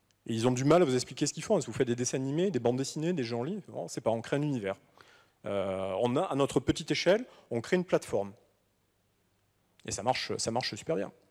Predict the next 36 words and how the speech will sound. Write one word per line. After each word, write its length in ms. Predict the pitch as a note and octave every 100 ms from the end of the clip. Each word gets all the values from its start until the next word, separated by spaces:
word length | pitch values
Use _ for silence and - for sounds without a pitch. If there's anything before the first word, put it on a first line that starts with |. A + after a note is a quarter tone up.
| _ _ _ _ - _ _ _ _ _ _ _
Bon, 120 | B2+
je 60 | C3
voulais, 200 | C#3 C#3
et 80 | C3
je 60 |
voulais 100 | C#3
terminer, 320 | C#3+ D3 C#3 C#3
euh, 880 | C#3+ C3+ A#2 A2+ A2 A2 G#2+ G#2+
là-dessus 360 | A#2 A#2 - D3+
aussi. 440 | C3 - D#3+ D#3+ D#3
On 60 |
parle 220 | A#2+ A#2+
beaucoup 240 | A#2+ C3 D3
de, 160 | B2+
de 80 | A#2+
web 360 | A#2 B2 C3 C3 B2+
dans 180 | A2+ A2
le, 220 | G#2+ G#2
dans 140 | G#2+ A2
le 80 |
sens 520 | G#2 - A#2+ A#2+ A2+ -
de, 360 | A2 A2 G#2+ F#2+ G2+
alors 140 | G#2+ G#2+
ça 100 | A#2+
c'est 220 | A#2 A2
juste 200 | G#2+ G#2+
pour 100 | A#2
Olivier, 280 | A2 A#2 A#2+
c'est 120 | A2
le, 180 | G#2 G#2
le 120 | A2+
monde 160 | A#2+ A#2
est 20 |
votre 240 | A2 -
huit, 220 | D3+ D3+
hein. 80 | A#2+